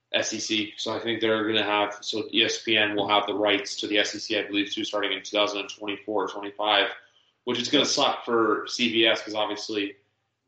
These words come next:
C B S is the, uh, big home for the S E C. And then also, too, you have the music more than anything.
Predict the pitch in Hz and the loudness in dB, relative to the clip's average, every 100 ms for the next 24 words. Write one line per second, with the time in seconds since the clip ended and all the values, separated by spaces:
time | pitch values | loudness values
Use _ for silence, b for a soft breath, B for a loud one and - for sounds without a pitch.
0 | - - 123 110 110 107 104 - - 110 | -14 -6 -4 0 2 4 2 -2 -6 -6
1 | 101 - 101 101 98 98 95 90 78 - | -6 -6 -4 -2 0 0 0 0 -4 -10
2 | _ - _ - 110 104 110 110 107 104 | _ -20 _ -8 -6 -4 -2 -2 -2 0
3 | 104 98 107 - 107 104 98 101 101 107 | 0 0 -6 -2 2 4 4 0 0 -4
4 | 107 104 101 101 101 98 - 104 113 104 | 0 2 2 2 0 0 -4 0 2 2
5 | 98 110 107 104 98 98 95 - 90 | -4 -6 -4 -2 -4 -4 -4 -6 -12